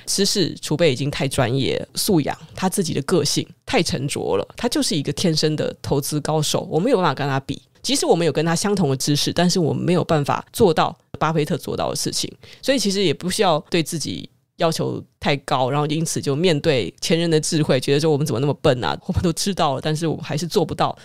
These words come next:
那怎么办呢？啊，就是好，老老实实的遵从那最简单的一套做法。比如说巴菲特他会自行选股嘛，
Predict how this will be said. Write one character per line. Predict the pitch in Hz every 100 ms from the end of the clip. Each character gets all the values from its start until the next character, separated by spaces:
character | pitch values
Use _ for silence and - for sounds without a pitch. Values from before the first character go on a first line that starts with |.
| - -
那 | 190
怎 | 143
么 | -
办 | 143 120
呢？ | 104
啊， | - 143 - _ _ _
就 | - 214
是 | 214
好， | 180 156
老 | 180
老 | 151
实 | -
实 | 139
的 | 160
遵 | 165
从 | 175 147
那 | 147
最 | 165
简 | 147 -
单 | 127
的 | 107
一 | -
套 | - 131
做 | - -
法。 | - - - _ -
比 | 143
如 | 156
说 | 196
巴 | 190 208
菲 |
特 | 233 208
他 | 190
会 | 185
自 | 170
行 | -
选 | - -
股 | -
嘛， | -